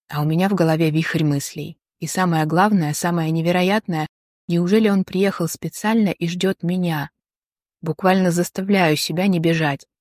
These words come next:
не нестись по дорожкам навстречу Артуру. А еще стараюсь не улыбаться так радостно, но ничего поделать с собой не могу. Наверное, так неправильно, но я счастлива его видеть.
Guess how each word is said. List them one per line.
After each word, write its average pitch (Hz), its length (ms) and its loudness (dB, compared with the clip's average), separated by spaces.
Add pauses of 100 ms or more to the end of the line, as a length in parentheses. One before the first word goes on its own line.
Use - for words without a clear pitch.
(140)
не 175 120 2
нестись 190 380 0
по - 120 -8
дорожкам 165 440 0
навстречу 165 460 -2
Артуру. 147 500 -4 (480)
А 147 120 -4
еще 185 200 0
стараюсь 175 400 0
не 170 100 0
улыбаться 165 440 2
так - 220 -6
радостно, 190 480 0 (280)
но 180 80 -4
ничего 170 420 -2
поделать 151 460 0
с - 40 -8
собой 147 280 0
не 151 120 2
могу. 151 380 -2 (680)
Наверное, 175 480 2
так - 180 -2
неправильно, 147 680 -2 (320)
но 165 80 -2
я 175 160 2
счастлива 170 560 -2
его 156 200 2
видеть. 147 440 -2